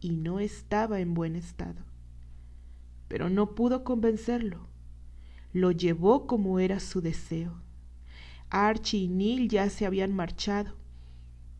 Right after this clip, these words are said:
Lo que comenzó como una reunión en honor al recuerdo de Candy terminó siendo una pasarela post-mortem de recuerdos dolorosos,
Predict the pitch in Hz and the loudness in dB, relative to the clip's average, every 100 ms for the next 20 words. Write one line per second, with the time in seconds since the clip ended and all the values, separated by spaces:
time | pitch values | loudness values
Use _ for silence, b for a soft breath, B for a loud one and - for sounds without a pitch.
0 | - - 104 - - 165 165 165 - 226 | -12 -4 -4 -4 -2 0 0 0 4 6
1 | 233 247 233 214 220 233 233 208 185 190 | 6 4 2 4 4 4 4 4 4 4
2 | 208 220 233 - 196 180 180 196 214 208 | 4 4 4 0 -2 0 0 2 4 6
3 | 202 185 - 208 208 208 180 165 - 214 | 4 0 4 6 6 4 -2 -4 0 2
4 | 214 226 262 277 B B B B B - | 2 0 -4 -10 B B B B B 4
5 | 180 170 170 185 180 - 196 208 220 226 | 4 6 4 2 -2 -2 2 2 4 4
6 | 220 - 208 214 220 214 190 185 180 202 | 4 2 2 2 0 -2 -2 -2 0 2
7 | 208 208 175 170 175 190 208 214 226 220 | 2 0 -4 -2 0 2 2 2 0 0
8 | 202 180 175 170 196 196 202 202 180 175 | 0 -2 -4 0 2 4 2 2 2 0
9 | 175 170 185 202 - 196 - - | 0 2 0 0 -6 -12 -12 -14